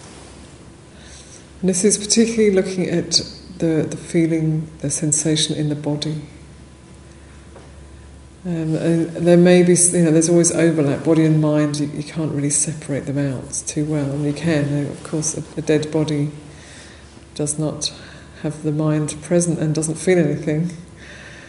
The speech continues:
So, you know, as long as we're alive, body and mind, they're both operating together. And feeling is, is in that overlap between the two. So, uh, I think I mentioned there may be feelings that,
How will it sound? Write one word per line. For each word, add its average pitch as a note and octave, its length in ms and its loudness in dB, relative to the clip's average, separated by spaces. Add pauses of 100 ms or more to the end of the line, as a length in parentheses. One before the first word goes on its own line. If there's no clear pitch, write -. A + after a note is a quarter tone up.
(420)
So, - 320 -4
you D3+ 340 0
know, D3 300 0
as D3+ 120 -4
long E3 120 2
as D#3 100 0
we're D#3 120 4
alive, D3+ 500 2
body D3+ 220 2
and D3 120 0
mind, D3 540 -2 (260)
they're D3+ 80 -6
both D3 500 -4
operating C#3+ 380 -4
together. D3+ 480 -2
And C#3+ 160 -2
feeling F3 480 2
is, - 320 -2 (480)
is D#3+ 100 -4
in E3 120 2
that D3+ 280 -2
overlap D3 680 0 (100)
between C#3+ 320 -6
the C3+ 80 -6
two. D#3 400 -6 (1700)
So, - 300 -4
uh, C#3+ 500 0
I - 1300 -20
think D3+ 220 -8
I D#3 40 -6
mentioned D3 400 -2
there D3 80 2
may D3+ 120 2
be D3 160 2
feelings D3+ 580 0
that, - 180 -2